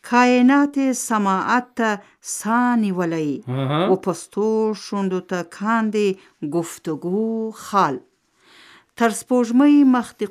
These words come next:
Speaker 1: قربان ټول لیونیان شه. دغه خو په څوکو باندې به دې وړو خیال.
Speaker 2: خال.
Speaker 1: خال.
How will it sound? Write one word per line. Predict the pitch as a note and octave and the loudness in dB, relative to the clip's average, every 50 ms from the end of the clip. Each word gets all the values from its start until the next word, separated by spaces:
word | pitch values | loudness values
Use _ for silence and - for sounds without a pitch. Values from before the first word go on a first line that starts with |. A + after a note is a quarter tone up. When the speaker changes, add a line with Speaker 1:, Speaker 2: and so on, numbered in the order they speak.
| - - | -6 -6
Speaker 1:
قربان | G#3 G3+ F#3+ F#3 A3 A#3 A#3+ A#3+ A#3+ A#3+ A#3+ A#3 A3 - - | -4 -4 -2 -2 -2 0 0 0 0 0 0 -2 -4 -6 -6
ټول | - A3 A#3 A#3 A#3 A3 G#3 - - _ _ _ - | -4 -2 0 0 0 -2 -4 -10 -14 _ _ _ -4
لیونیان | G3+ G3 G3+ G3 F3 F3 E3 D#3+ D#3 D#3+ F3 F#3+ F#3+ E3+ D#3 | 2 2 4 4 2 0 -4 -4 -4 -4 -2 -2 0 -2 -2
شه. | C#3+ - - - D#3 C#3+ C3+ - - _ _ _ _ _ _ _ _ _ _ - | -4 -8 -8 -8 -6 -6 -8 -10 -12 _ _ _ _ _ _ _ _ _ _ -18
دغه | E3 D#3+ F3 E3+ D#3+ - D#3+ F3+ F3+ F3+ F3 - | -12 -6 -4 -4 -4 -4 -4 -2 -2 -2 -4 -6
خو | - F3 E3+ E3 D#3+ - _ | -6 -4 -4 -4 -4 -6 _
په | - E3 D#3+ D#3 D3+ F3 _ _ _ _ _ _ _ _ - - | -12 -10 -10 -10 -14 -18 _ _ _ _ _ _ _ _ -8 -2
څوکو | - B3 B3 B3+ - B3 G3 G#3+ | 0 0 0 0 0 -2 0 0
باندې | G#3 G3+ G3+ F#3+ F3+ F#3+ F#3+ F#3 E3+ | -2 0 0 -2 0 0 0 0 0
به | F#3+ F#3 E3 F#3+ | -2 -2 -2 0
دې | F#3 F#3 F3+ E3+ E3 - _ _ _ _ - | 0 0 0 -2 -6 -10 _ _ _ _ -2
وړو | F3+ F#3+ F#3+ F#3+ G#3+ A#3 B3 B3+ B3+ B3+ B3+ - - | 0 2 2 4 4 2 2 2 2 0 0 -2 -4
خیال. | - - F#3+ F3 D3+ C3+ B2 - | -4 -2 -2 -2 -2 -4 -6 -8
Speaker 2:
خال. | - _ _ _ _ _ _ _ _ _ _ _ _ _ _ _ _ _ _ _ _ - - - - | -10 _ _ _ _ _ _ _ _ _ _ _ _ _ _ _ _ _ _ _ _ -20 -16 -8 -2
Speaker 1:
خال. | - A#3 A3 G#3 F#3+ D#3 C#3 | 0 2 4 4 2 2 0